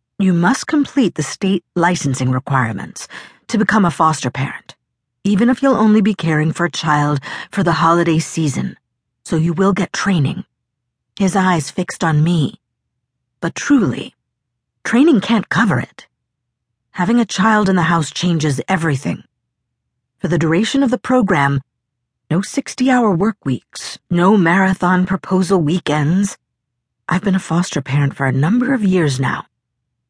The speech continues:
but I'm lucky enough to have a husband at home. Doing it as a single person," I smiled. "I know it won't be easy, but I can adapt."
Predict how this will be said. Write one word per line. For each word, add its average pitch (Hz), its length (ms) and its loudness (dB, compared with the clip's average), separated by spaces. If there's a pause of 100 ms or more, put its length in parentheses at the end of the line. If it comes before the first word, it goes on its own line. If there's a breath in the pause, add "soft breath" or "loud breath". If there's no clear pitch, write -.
(100)
but 143 120 -4
I'm 139 120 0
lucky 151 260 -2
enough 156 260 -2
to 180 80 -2
have 156 100 -4
a 143 160 0
husband 175 300 -2
at 139 80 -2
home. 135 340 -6 (1040)
Doing 294 260 4
it 302 80 4
as 240 120 4
a 240 80 2
single 190 420 0
person," 143 580 -4 (760)
I 185 120 0
smiled. 165 600 0 (960)
"I 254 180 4
know 233 300 4
it 240 100 2
won't 208 220 0
be 220 180 0
easy, 190 480 2 (360 loud breath)
but 202 100 2
I 254 140 2
can 392 120 -4
adapt." 262 720 0